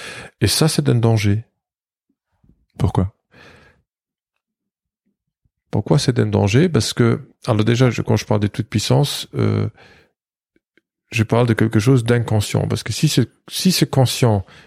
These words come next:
Speaker 1: et exercé malgré tout, alors du coup, pour moi, on glisse dans la perversité. Et là, du coup, on a un problème.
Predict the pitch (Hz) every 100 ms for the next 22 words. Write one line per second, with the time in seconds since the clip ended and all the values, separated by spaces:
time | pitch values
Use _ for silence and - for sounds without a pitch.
0 | _ _ 123 - 147 - 127 - 117 107
1 | 107 104 - 156 110 107 120 143 131 -
2 | 107 135 110 120 - 104 101 107 104 104
3 | 113 - 110 - - - - - 104 110
4 | - 120 90 - 98 95 95